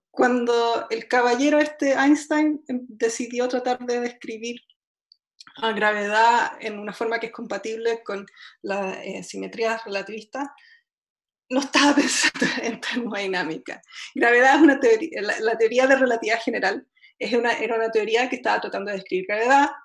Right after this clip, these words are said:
como la curvatura de espacio-tiempo. El hecho de que a medida que la gente empezó a estudiar y entender cuáles eran las consecuencias de las soluciones y propiedades de las soluciones, se descubrió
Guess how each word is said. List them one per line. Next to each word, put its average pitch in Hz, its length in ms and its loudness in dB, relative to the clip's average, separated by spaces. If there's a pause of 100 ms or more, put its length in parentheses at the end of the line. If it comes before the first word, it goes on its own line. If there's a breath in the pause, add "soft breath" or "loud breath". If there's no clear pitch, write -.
como 208 200 -4
la 190 120 -4
curvatura 190 520 -6
de 190 80 -8
espacio-tiempo. - 640 -10 (1040 loud breath)
El 247 160 4
hecho 320 360 4
de 196 120 -4
que 190 240 -6
a 214 100 0
medida 240 460 -2
que 262 80 -4
la 214 80 -4
gente 226 280 -8
empezó 220 320 -8
a - 20 -8
estudiar 202 520 -8 (400)
y 202 120 -12
entender 196 680 -6
cuáles 214 320 -6
eran 214 180 -8
las 180 100 -10
consecuencias 233 800 0
de 208 60 -6
las 185 160 -6
soluciones 190 480 -6
y 196 40 -12
propiedades 196 600 2
de 285 60 2
las 240 160 -4
soluciones, 226 580 -8 (420 loud breath)
se 220 220 0
descubrió 208 1080 -2